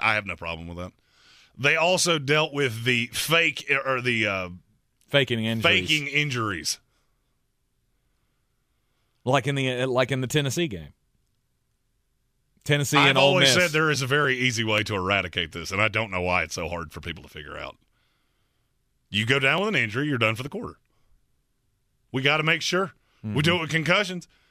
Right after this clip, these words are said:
Speaker 1: Uh, we, we can pull you out of line at any time and say, "Well, we think." Okay. You go down holding the body parts, you're out for a quarter. Wow. Second time you do it, you're out for a half.
Speaker 2: Yeah.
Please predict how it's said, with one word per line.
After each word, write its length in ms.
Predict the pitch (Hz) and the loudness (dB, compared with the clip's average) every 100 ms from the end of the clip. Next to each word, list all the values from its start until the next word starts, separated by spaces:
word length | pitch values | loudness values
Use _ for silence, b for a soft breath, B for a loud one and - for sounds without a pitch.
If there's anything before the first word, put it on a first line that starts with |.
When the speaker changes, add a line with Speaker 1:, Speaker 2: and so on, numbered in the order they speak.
| _ _ _ _ - | _ _ _ _ 0
Speaker 1:
Uh, 180 | 147 156 | 2 2
we, 120 | 165 | 2
we 160 | 127 | -2
can 100 | 175 | -4
pull 180 | 135 170 | 0 2
you 100 | 170 | 4
out 160 | 160 165 | 2 0
of 60 | 143 | 2
line 320 | 185 175 165 | 2 2 0
at 180 | 143 147 | 0 -2
any 280 | 139 160 196 | -2 0 2
time 420 | 160 180 147 98 135 | 0 0 -2 -4 -4
and 180 | 131 123 | -4 0
say, 280 | 143 123 131 | 2 2 0
"Well, 760 | 165 233 226 214 202 196 185 170 | -8 -14 -4 0 2 2 2 0
we 220 | 175 165 | 0 0
think." 600 | 120 160 160 117 104 - _ _ _ _ _ _ _ - | -2 0 2 0 -4 -12 _ _ _ _ _ _ _ -6
Okay. 280 | 147 160 151 _ _ _ | -4 -4 -6 _ _ _
You 140 | - 131 | -8 0
go 140 | 170 | 2
down 200 | 190 202 | 2 2
holding 220 | 170 196 | 0 0
the 60 | 196 | 0
body 240 | 175 151 | 0 0
parts, 280 | 104 117 127 | -2 -4 -4
you're 140 | 104 110 | 0 0
out 160 | 117 | 0
for 80 | 135 | -6
a 60 | 131 | -8
quarter. 260 | 185 - - _ _ _ _ | -10 -12 -16 _ _ _ _
Wow. 60 | b b b b b _ _ | b b b b b _ _
Second 360 | - 160 175 | 0 2 2
time 160 | 180 180 | 0 0
you 60 | 170 | 2
do 160 | 190 | 2
it, 100 | 208 | 2
you're 120 | 131 | 0
out 140 | 139 127 | -2 0
for 120 | 135 | 0
a 40 | |
half. 280 | 123 78 - | 0 -2 -6
Speaker 2:
Yeah. 200 | 101 92 | -12 -12